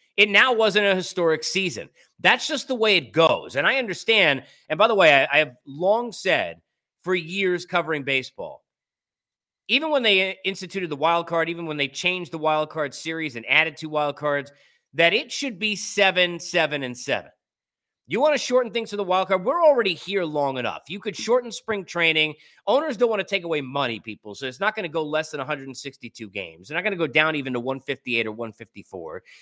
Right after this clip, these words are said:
And I've had these conversations over the years, and it's never gonna happen, right? We understand that. They ain't taking those tickets, those gates, those sponsorship, those T V ratings and rights and all that stuff and all the networks that are involved. They're not doing that,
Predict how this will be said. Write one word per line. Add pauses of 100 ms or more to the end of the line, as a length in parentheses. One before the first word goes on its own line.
(120)
And
I've
had
these
conversations
over
the
years,
and
it's
never
gonna
happen, (160)
right?
We
understand
that. (1500)
They
ain't
taking
those
tickets,
those
gates,
those
sponsorship, (320)
those
T
V
ratings
and
rights
and
all
that
stuff
and
all
the
networks
that
are
involved.
They're
not
doing
that,